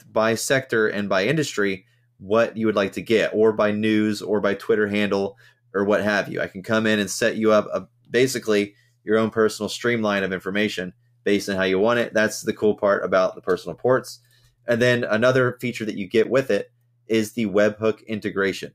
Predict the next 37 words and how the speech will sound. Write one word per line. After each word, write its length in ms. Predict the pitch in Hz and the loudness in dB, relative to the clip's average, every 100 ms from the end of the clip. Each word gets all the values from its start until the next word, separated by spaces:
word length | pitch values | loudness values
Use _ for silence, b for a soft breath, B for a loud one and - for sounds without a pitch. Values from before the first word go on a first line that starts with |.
| _ _ _ _ _ | _ _ _ _ _
So 420 | - 95 87 - _ _ _ _ _ _ _ _ - | -4 0 0 -2 _ _ _ _ _ _ _ _ -6
in 140 | 107 - | -6 0
order 260 | 120 127 135 | 2 2 0
to 160 | 143 | -2
do 220 | 127 131 | 0 0
your 220 | 131 123 117 | 2 0 2
webhooks, 420 | 127 123 98 - | 2 0 -4 -6
you're 80 | 92 | -2
gonna 180 | 113 | -2
have 220 | 113 117 117 | 0 -4 -4
to 100 | 120 | -4
have 220 | 117 - | -4 -4
two 240 | - 123 | -2 0
F 160 | 120 120 | 0 2
A, 340 | 117 127 135 _ _ _ _ - | 2 0 -4 _ _ _ _ -2
uh, 280 | 110 104 98 | 2 2 4
verification 600 | 110 110 110 117 123 131 | 0 -2 -2 -2 -2 -6
set 220 | - 139 | 0 4
up. 180 | 147 147 | 2 2
That's 220 | 92 - | -4 -2
not 200 | 117 104 | -2 0
me, 120 | 117 | -4
it's 100 | 110 | -2
a 40 | 104 | -4
requirement 460 | - 107 107 101 | 0 0 0 -2
from 140 | 104 87 | -10 -4
Discord. 540 | 101 - 139 147 156 _ _ _ _ _ - | -4 0 0 2 0 _ _ _ _ _ -6
Um, 320 | 110 107 101 - | -2 -2 -2 -2
but 200 | 104 - | -4 -2
to 140 | 120 | -6
create 380 | - - 131 147 | -4 -2 0 0
a 160 | 135 131 | 0 2
webhook, 480 | 156 147 104 - - _ _ _ _ | 2 0 -4 -8 -12 _ _ _ _
you 100 | 110 | -8
come 240 | 113 120 113 | -4 -4 -2
to 200 | 120 107 | -4 -4
integrations, 840 | 117 120 123 151 - 95 90 - | -6 -2 0 -2 -2 -8 -10 -18